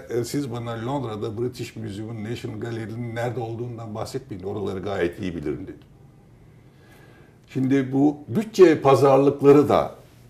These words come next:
çok yoğun bir şekilde sürdü. Bütün bunların hepsi gerçekleştikten sonra işte sağ olsun Emre ve ekibi gece gündüz çalıştılar ve süreç,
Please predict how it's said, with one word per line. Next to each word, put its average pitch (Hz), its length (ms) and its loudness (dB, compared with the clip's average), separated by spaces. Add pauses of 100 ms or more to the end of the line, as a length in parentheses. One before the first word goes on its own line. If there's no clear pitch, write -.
(360)
çok 107 300 4
yoğun 80 320 0
bir 78 40 -12
şekilde - 460 -12
sürdü. - 540 -6 (260)
Bütün 302 240 -4
bunların 95 260 -6
hepsi - 300 -4
gerçekleştikten - 960 -2
sonra - 580 -10 (1400)
işte - 240 -6
sağ 214 340 0
olsun - 300 -6 (300)
Emre 165 380 0
ve 156 60 0
ekibi 139 600 -4
gece 175 220 0
gündüz 131 440 -4
çalıştılar - 680 -8 (180)
ve 160 240 0 (160)
süreç, - 680 4